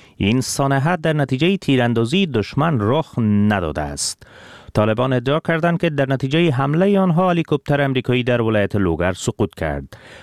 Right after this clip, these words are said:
به این ترتیب، شمار سربازان کشته شده امریکایی در افغانستان در جریان سال دو هزار و نوزده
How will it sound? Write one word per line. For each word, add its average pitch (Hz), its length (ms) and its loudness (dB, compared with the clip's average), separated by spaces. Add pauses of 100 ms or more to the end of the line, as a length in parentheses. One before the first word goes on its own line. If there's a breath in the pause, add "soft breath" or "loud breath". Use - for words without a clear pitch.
(180 loud breath)
به 85 200 2
این 110 180 2
ترتیب، 123 380 -2
شمار 131 320 0
سربازان 123 600 -2
کشته 123 300 -2
شده 131 360 0
امریکایی 123 440 0
در 127 140 0
افغانستان 123 640 -2
در 170 260 0
جریان 135 420 0
سال 135 300 0
دو 120 140 2
هزار 107 220 0
و 104 40 0
نوزده 95 580 0